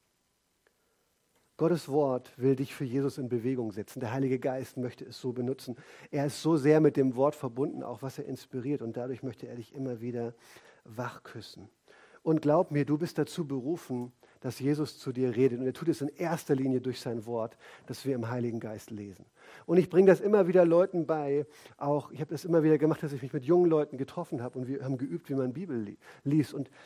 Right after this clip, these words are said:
das Erste, was wir gemacht haben, bevor wir Bibel gelesen, dass wir ge-, äh, Bibel gelesen haben, ist, dass wir gebetet haben, „Hey, Heiliger Geist,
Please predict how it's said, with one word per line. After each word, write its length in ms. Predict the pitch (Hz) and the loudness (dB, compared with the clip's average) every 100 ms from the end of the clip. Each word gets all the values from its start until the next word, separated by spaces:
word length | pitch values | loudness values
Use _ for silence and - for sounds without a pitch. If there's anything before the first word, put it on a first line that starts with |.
| - | -14
das 100 | 147 | -2
Erste, 280 | 196 185 | 0 0
was 180 | 175 170 | -2 0
wir 60 | 170 | 2
gemacht 340 | 156 170 - | 2 2 0
haben, 80 | 156 | 0
bevor 300 | 143 - 185 | 0 0 0
wir 80 | 165 | 0
Bibel 260 | 160 185 | 0 -2
gelesen, 320 | 151 147 147 147 | 0 -2 -2 -4
dass 160 | 127 | -6
wir 80 | 139 | -6
ge-, 140 | 135 131 - - _ 147 | -8 -10 -18 -20 _ -10
äh, 120 | - | -6
Bibel 260 | 135 185 190 | 0 6 8
gelesen 540 | 156 156 185 190 170 | 10 10 10 8 2
haben, 240 | 117 120 160 | 0 -4 -4
ist, 120 | 139 | -6
dass 140 | 151 | -6
wir 100 | - | -4
gebetet 460 | 135 120 170 180 - | -4 0 2 2 -2
haben, 260 | 143 127 123 - _ | -4 -4 -6 -14 _
„Hey, 140 | - 143 | -6 -2
Heiliger 340 | 147 147 139 | 0 0 0
Geist, 460 | 127 120 117 - | -2 -6 -8 -16